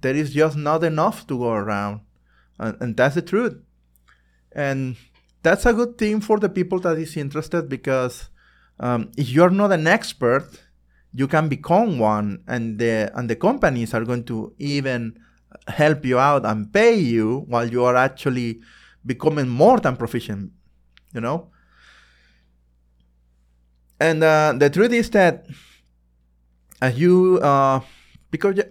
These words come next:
as you pick up a job, you're going to realize that in programming, everything changes, even databases that I consider one of the areas that doesn't really change that much. Um, the truth is that it's been changing a lot.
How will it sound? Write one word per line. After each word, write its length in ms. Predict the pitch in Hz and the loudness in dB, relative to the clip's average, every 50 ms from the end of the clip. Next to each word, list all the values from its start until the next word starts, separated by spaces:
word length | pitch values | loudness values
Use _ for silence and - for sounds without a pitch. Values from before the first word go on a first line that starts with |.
| 131 127 120 - - | -8 -12 -10 -6 -4
as 160 | 135 139 147 | -4 -2 0
you 80 | 175 185 | 0 0
pick 160 | 175 - - | 0 0 2
up 120 | 208 185 | 2 2
a 80 | 190 165 | 2 2
job, 440 | 131 131 139 120 107 110 113 - - - - - _ _ _ _ _ _ 143 | 2 2 2 2 2 0 -2 -4 -8 -8 -8 -12 _ _ _ _ _ _ -4
you're 80 | 131 | -4
going 160 | 131 135 131 123 | -2 -4 -4 -4
to 100 | 127 117 | -6 -4
realize 520 | 123 143 147 143 131 117 117 120 117 - | -2 -2 0 0 0 0 0 -2 -4 -4
that 260 | - 120 113 107 - | -4 -4 -4 -4 -6
in 160 | 135 123 113 | -8 -8 -8
programming, 760 | 104 - - 127 147 160 147 135 127 123 120 117 120 120 113 - _ - | -8 -6 -4 -2 -2 -2 -2 -4 -4 -4 -6 -8 -8 -10 -14 -18 _ -6
everything 380 | 135 135 139 135 - 120 117 110 | -4 -4 -4 -4 -4 -6 -8 -6
changes, 500 | - - 123 120 120 110 107 107 - - | -4 -4 -2 -2 -2 -4 -6 -6 -6 -4
even 260 | 135 135 143 131 117 | -4 -2 -2 -2 0
databases 800 | 120 120 127 139 - 127 107 110 107 101 - - 104 107 - | 0 0 2 2 0 -2 -2 -2 -4 -4 -6 -8 -8 -8 -6
that 160 | - 113 107 117 | -4 -4 -2 0
I 120 | 123 123 | -2 -2
consider 680 | 120 - 120 113 117 - 135 127 127 123 123 117 120 - _ _ _ _ _ _ _ - | -2 -4 -6 -6 -4 -4 -2 -2 0 0 -2 -2 -4 -10 _ _ _ _ _ _ _ -4
one 300 | 110 127 131 139 139 139 | 0 0 2 2 2 0
of 140 | 131 113 | -2 -2
the 180 | 120 123 120 120 | -4 -2 0 2
areas 420 | 131 139 139 127 123 120 113 107 | 2 2 2 2 0 0 -2 -2
that 180 | - 123 110 110 | -4 -6 -4 -2
doesn't 280 | 123 123 123 - 120 110 | -2 -2 -2 -2 -6 -6
really 180 | 127 123 120 | -6 -6 -8
change 540 | 113 - - 135 131 139 139 139 - - _ | -8 -6 -4 -4 -2 -2 -4 -6 -10 -10 _
that 260 | - 135 139 139 - | -4 -4 -4 -4 -4
much. 420 | 143 139 143 143 143 143 - - _ _ _ _ _ _ _ _ _ _ _ _ - | -4 -2 -2 -2 -4 -6 -10 -18 _ _ _ _ _ _ _ _ _ _ _ _ -12
Um, 320 | 110 113 110 104 - - - _ _ _ _ - | -10 -8 -8 -10 -10 -14 -18 _ _ _ _ -6
the 140 | 127 123 | -4 -4
truth 240 | 156 143 160 180 175 | 0 2 2 4 4
is 160 | 165 160 160 | 4 2 0
that 180 | - 180 151 139 | 0 -2 -2 -2
it's 140 | 151 143 131 | -4 -6 -6
been 240 | 123 147 156 151 143 | -6 -8 -8 -8 -8
changing 460 | - - 143 143 147 139 127 113 107 | -6 -6 -4 -4 -4 -4 -4 -4 -2
a 80 | 104 | -2
lot. 400 | 110 127 135 120 104 - - _ | -2 -2 -2 -4 -4 -8 -12 _